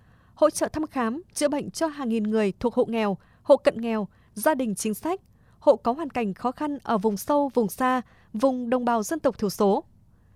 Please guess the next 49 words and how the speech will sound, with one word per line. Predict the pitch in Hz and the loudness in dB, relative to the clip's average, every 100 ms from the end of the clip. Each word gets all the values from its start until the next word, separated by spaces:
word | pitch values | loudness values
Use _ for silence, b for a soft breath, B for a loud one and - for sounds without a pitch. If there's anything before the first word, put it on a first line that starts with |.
| b b b b | b b b b
Nhằm | - 277 269 | -2 0 0
thực | 262 | -4
hiện | 269 233 | -2 -4
hiệu | 220 - | -2 -2
quả | 262 220 | -2 -2
nội | 196 | -2
dung | 202 302 277 | -2 -2 -4
công | - 285 | 0 0
tác | 254 359 | 0 -4
giảm | 262 202 | -2 0
nghèo, | 214 208 175 b b - | 0 0 -2 b b -2
năm | 277 269 | 0 0
hai | 311 | -2
nghìn | 285 240 208 | -2 -2 -2
không | - 311 | -4 -4
trăm | - | -4
mười | 294 | 0
bảy, | 233 220 170 b b - | 2 2 0 b b -6
Ủy | 262 | -2
ban | 254 311 | 0 -2
Mặt | 285 | -4
trận | - 220 | -4 -4
Tổ | 196 180 | -2 -2
quốc | 349 - | -2 0
tỉnh | 262 175 b b - | -2 -2 b b -8
và | 196 262 247 | -2 0 0
Ủy | - 226 | -2 -2
ban | 269 | -2
Nhân | 311 | -2
dân | 285 294 | -2 -2
tỉnh | 277 220 165 b b | 0 0 -2 b b
đã | 233 285 | 0 0
ký | - 254 330 | 0 0 0
chương | - 320 | -2 -4
trình | - 233 | -2 -2
phối | - 233 | 2 2
hợp | 302 269 - | 2 -4 -4
về | 190 247 | -2 0
thực | 226 240 | 0 -2
hiện | 247 - | -2 -4
giảm | - 220 | -2 -2
nghèo | 208 214 | 0 0
bền | 196 208 | 2 2
vững, | 185 233 370 b b b | 4 2 0 b b b
xây | - 294 | 0 0
dựng | 254 220 | 0 -2
nông | 262 | -2
thôn | 254 269 | 0 0
mới, | 240 214 339 | 2 2 0